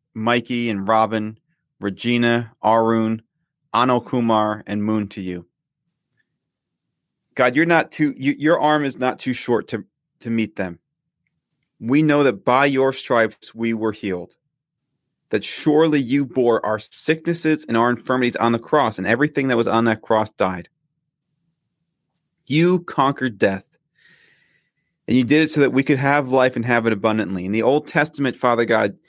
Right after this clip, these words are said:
you tell us that one of your names is God our Fa-, our Father, but also God our Doctor. And so, God, these people need a doctor now. Now, we're grateful for the natural doctors they have and the medicines, the procedures. And, God, we pray that those things work out and you give the doctors wisdom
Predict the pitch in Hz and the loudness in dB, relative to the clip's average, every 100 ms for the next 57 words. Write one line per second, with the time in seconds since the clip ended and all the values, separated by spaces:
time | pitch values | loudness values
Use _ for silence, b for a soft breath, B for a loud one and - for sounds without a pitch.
0 | _ _ _ 120 - 139 131 127 110 117 | _ _ _ -10 -2 2 2 0 -2 0
1 | 131 123 127 123 127 113 107 107 - _ | 0 0 -2 0 2 0 -2 -6 -14 _
2 | _ - 107 95 120 120 117 - 110 110 | _ -6 -6 -2 2 2 2 2 0 0
3 | - 107 - 110 - 110 117 - 135 104 | 2 2 0 -6 -2 -2 0 2 4 4
4 | 101 113 110 101 120 113 110 - 104 95 | 2 2 2 -2 2 2 2 0 -2 0
5 | 110 104 - 90 - _ _ _ _ _ | 0 0 -6 -14 -14 _ _ _ _ _
6 | _ _ _ _ _ 120 117 120 135 - | _ _ _ _ _ -6 0 2 0 -4
7 | 151 135 127 120 110 107 - 104 95 104 | -4 -2 -2 0 0 0 -2 -8 -4 -2
8 | 117 127 127 156 160 151 143 127 131 139 | 0 2 2 2 2 -2 0 2 2 2
9 | - 127 110 113 - 107 113 110 107 98 | 2 2 2 0 -2 -2 0 2 0 0
10 | 101 104 110 120 117 120 104 107 - 113 | -2 -2 -2 -2 -4 -8 -8 -8 -10 -10
11 | - 107 98 98 104 107 104 104 - - | -8 -6 -4 -6 -2 0 0 -4 -6 0
12 | 120 110 98 113 110 - 107 95 107 98 | 2 2 2 0 0 -2 -4 -2 -2 0
13 | 113 113 - 95 110 98 95 107 107 104 | 2 2 -2 -2 -2 -2 0 0 -2 -8
14 | 90 110 117 123 120 | -4 0 0 0 -2